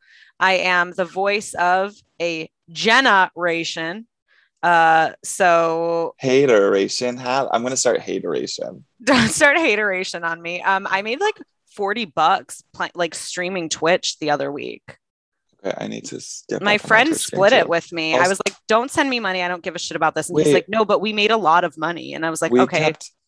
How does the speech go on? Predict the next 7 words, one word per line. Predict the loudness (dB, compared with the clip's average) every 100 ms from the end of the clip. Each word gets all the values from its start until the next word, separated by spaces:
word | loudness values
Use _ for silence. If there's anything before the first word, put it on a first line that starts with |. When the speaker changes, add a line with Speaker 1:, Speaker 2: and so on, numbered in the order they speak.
| _ _ -6
Speaker 2:
pace | 2 2 2 0 -2 -2 _
at | 2 2 -2 -4
the | -2 0 -2 -6 _ _ -4
expense | -4 -2 0 2 2 -2 0
of | -2 -2
my | -6
story. | -4 -2 0 0 -2 -6